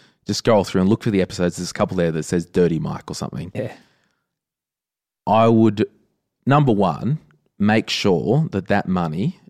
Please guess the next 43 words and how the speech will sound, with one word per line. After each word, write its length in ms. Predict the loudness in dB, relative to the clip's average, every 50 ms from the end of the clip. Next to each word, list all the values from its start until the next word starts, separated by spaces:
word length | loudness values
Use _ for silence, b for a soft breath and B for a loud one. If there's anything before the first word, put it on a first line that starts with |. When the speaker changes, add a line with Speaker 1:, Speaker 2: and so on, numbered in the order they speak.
| -20 _ -8
Speaker 1:
is, 480 | -6 -6 -4 -6 -6 -8 -12 -14 -16 _ -12
you 80 | -10
know, 80 | -8 -8
in 120 | -8 -8
a 60 | -10
term 240 | -4 0 0 2 2
deposit, 440 | 0 0 -2 -2 0 0 -2 -4 -4 -2
online 380 | 0 0 2 2 0 -2 -4
saver, 400 | -6 -6 -6 -6 -4 -4 -4 -6 -6 _
Speaker 2:
Yep. 100 | -2 0 0
Speaker 1:
out 100 | 0 0
of 60 | -2
sight, 320 | -4 -4 -4 -4 -4 -6 -10 _
out 180 | -4 -4 -2 -2
of 120 | -4 -4 -6
mind. 460 | -6 -4 -2 -2 0 0 0 0 -2
Speaker 2:
Yeah, 120 | -2 -6 -6 -8 _ -10 -4
Speaker 1:
Where 140 | -2 0 0
you're 80 | 2
Speaker 2:
correct. 20 | 0
Speaker 1:
not 200 | 0 -2 -2 -6
freaking 580 | -12 -14 -6 -2 0 0 0 0 -2 -2 -2 0
using 360 | 0 -2 -2 -2 -2 -2 0
that. 200 | 0 -2 -2 -2
If 140 | -4 -6 -6
we 80 | -4 -2
run 240 | 0 0 0 2
out 140 | 2 2 0
of 40 | 0
money 200 | 0 0 0 0
on 100 | 0 0
the 80 | -2 0
road, 400 | 0 0 0 0 0 0 -2 -4 B B B B B B B
we're 260 | B 0 0 0 0
being 400 | -2 -4 -4 -4 -2 -2 -2 -4 -4 -4
dish 260 | -2 -2 -2 -4 -6 -6
pigs 320 | -4 -4 -4 -4 -8 -10 -8
at 180 | -8 -6 -4 -2
the 100 | -2 0
R 240 | 2 2 2 2 2
S 160 | 0 0 0
L 300 | 2 2 2 2 2
Speaker 2:
Yeah. 40 | 0